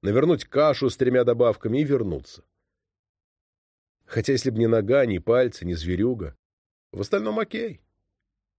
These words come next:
И Антоха не подвёл. Антон ходил вдоль стен, шурша ладонью. «Держи». И подсунул ему кусок Д С П с наклеенной тканью.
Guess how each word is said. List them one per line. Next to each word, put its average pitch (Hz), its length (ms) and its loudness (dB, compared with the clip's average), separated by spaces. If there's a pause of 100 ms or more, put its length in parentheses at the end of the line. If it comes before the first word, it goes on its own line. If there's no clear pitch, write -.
(160)
И 104 60 -2
Антоха 113 420 0
не 123 80 2
подвёл. 95 500 -2 (1900)
Антон 117 280 0
ходил 131 320 0
вдоль 123 240 0
стен, - 260 -2
шурша 110 360 -2
ладонью. 95 560 0 (1040)
«Держи». 117 580 0 (1800)
И 98 60 -6
подсунул 151 540 0
ему 139 240 0
кусок 127 360 -4
Д 127 180 4
С - 80 -8
П 113 160 0
с - 60 -8
наклеенной 87 440 -2
тканью. 69 480 -6